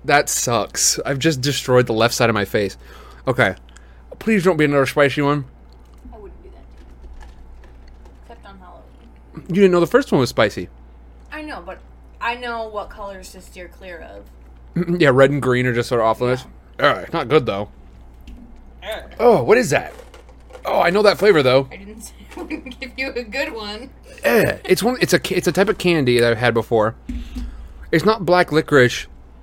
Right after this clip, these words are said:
Speaker 1: I don't think. What's the one that's like black licorice, gang? What's that one?
Speaker 2: What?
Speaker 1: The, it's like, like herbal, um,
Speaker 2: The one that's like black licorice?
Speaker 1: Yeah, there's a candy that's, that's not black licorice, but it's like it.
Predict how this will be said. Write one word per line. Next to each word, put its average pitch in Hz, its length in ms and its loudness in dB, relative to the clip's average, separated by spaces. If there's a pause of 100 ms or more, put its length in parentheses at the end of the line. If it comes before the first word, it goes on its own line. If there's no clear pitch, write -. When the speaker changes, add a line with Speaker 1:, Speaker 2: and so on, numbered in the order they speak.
(120)
Speaker 1:
I 131 40 0
don't 147 160 0
think. 208 380 0 (2000)
What's 208 220 0
the 262 100 6
one 240 160 4
that's 190 140 -2
like 131 320 4
black 117 260 4
licorice, 101 340 -2
gang? 104 280 -2
What's - 180 -6
that 123 160 2
one? 147 180 0 (1200)
Speaker 2:
What? 214 320 -20 (840)
Speaker 1:
The, 160 240 2
it's 165 140 4
like, 180 120 6 (300)
like 151 180 6 (160)
herbal, 165 720 6 (580)
um, 120 540 2
Speaker 2:
The - 60 -18
one - 60 -18
that's - 180 -16 (200)
like - 360 -20
black 233 220 -20 (100)
licorice? - 400 -20 (200)
Speaker 1:
Yeah, 170 140 2
there's 156 140 0
a 143 60 0
candy 165 220 2
that's, 147 180 0
that's 131 240 -4
not 151 200 0
black 147 200 2
licorice, 139 280 0
but 127 120 2
it's 101 140 -4
like 98 280 -2
it. 180 180 2